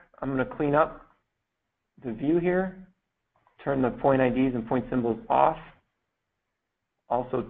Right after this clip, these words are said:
turn off the media file, media folder notification in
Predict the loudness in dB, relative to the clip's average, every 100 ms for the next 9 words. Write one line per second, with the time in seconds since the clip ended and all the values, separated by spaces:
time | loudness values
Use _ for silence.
0 | 0 2 4 6 4 4 -6 -4 0 0
1 | -2 -6 -6 -4 -2 -2 -2 -2 0 2
2 | 4 2 -2 -8 -20 _ _ _ _ _
3 | _ _ _ -8 -6 -6 -2 2 2 2
4 | 0 -4 -18 _ _ _ _ _ -4 -4
5 | -4 -2 0 0 -2 -4 -6 -14 _ _
6 | _ _ _ _ _ _ _ _ _ _
7 | _ _ _ _ _ _ _ _ _ _
8 | _ _ _ _ _ _ _ -6 -4